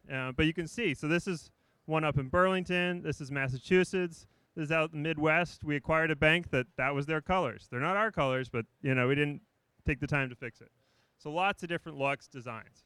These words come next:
So we said to the board, "We're gonna fix all this, we're gonna change it.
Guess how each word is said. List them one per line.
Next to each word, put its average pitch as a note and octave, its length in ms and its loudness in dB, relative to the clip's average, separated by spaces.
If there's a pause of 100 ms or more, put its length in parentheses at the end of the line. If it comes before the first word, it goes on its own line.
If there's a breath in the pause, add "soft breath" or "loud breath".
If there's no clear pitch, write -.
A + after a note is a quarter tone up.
So - 140 -18
we B2+ 40 -12
said F#3+ 180 -6
to F#3+ 40 -6
the F3+ 60 -6
board, D3 400 -4 (520)
"We're F3+ 120 -6
gonna F#3+ 160 -2
fix F#3 260 -4
all C#3+ 120 12
this, A2 200 4
we're C#3+ 60 -4
gonna D#3 120 2
change D#3+ 300 2
it. A2 140 -8